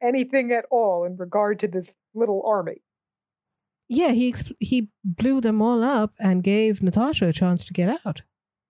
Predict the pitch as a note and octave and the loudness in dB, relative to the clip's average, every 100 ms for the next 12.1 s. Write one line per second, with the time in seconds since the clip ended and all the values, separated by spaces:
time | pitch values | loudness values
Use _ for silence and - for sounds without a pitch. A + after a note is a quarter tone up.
0 | - A3+ A3+ - _ G3+ G#3+ G#3+ A#3+ A#3+ | -2 0 0 -4 _ -2 0 0 -2 -2
1 | A3 G3+ E3 - - - - _ _ _ | -2 -4 -6 -6 -8 -8 -14 _ _ _
2 | _ _ _ _ _ _ _ _ _ - | _ _ _ _ _ _ _ _ _ -4
3 | D4+ - F4+ E4 F#3 A#3 - - C#4+ C#4 | -4 0 0 0 2 0 0 -4 0 0
4 | C4 B3+ C4 C4 C4 - _ _ C#4 E4+ | 0 -2 0 0 -2 -8 _ _ -2 -2
5 | B3+ F4 G4 - - C4 C4 B3 B3 C#4+ | 0 0 0 -2 -4 -4 -2 -2 -2 -2
6 | D#4 D#4 D#4 - C#4+ C4+ A3 E3 - - | 0 0 -2 -4 -2 -2 -4 -6 -4 -6
7 | - _ _ _ _ _ _ - A#3+ A#3 | -8 _ _ _ _ _ _ -12 -4 -2
8 | G#3+ A3 A#3+ A#3+ - C4 C#4 - - G#3+ | 0 2 2 0 0 0 0 -2 0 2
9 | A3 G#3 F3+ - - F3 E3 D#3+ F3 G#3 | 2 2 0 -2 0 4 4 2 0 0
10 | A#3+ F3+ D#3+ E3 E3 _ - F3 F3 E3 | 2 2 2 0 -4 _ -4 2 4 4
11 | D#3+ - _ _ _ _ _ F3+ D#3+ D3+ | 0 -2 _ _ _ _ _ 0 2 2